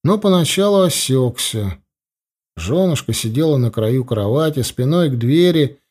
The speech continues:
и плакала, тиская в руках кружевной платочек, связанный ликвелом.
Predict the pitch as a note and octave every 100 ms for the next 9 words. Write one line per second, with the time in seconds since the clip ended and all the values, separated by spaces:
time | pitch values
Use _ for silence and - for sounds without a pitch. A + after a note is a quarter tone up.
0 | _ _ - G2+ A#2 D#3+ F#3+ F3+ E3 D3+
1 | - F#3+ F#3+ D#3+ D3 B2+ A2 D3 D#3+ -
2 | C3+ A2+ A#2 C3 D3 B2 A#2+ A2+ D3+ D#3+
3 | - A#2+ - A#2+ D3 C3+ C3+ C3 A#2+ A#2+
4 | A#2+ A2 G#2 G2+ F2 D#2+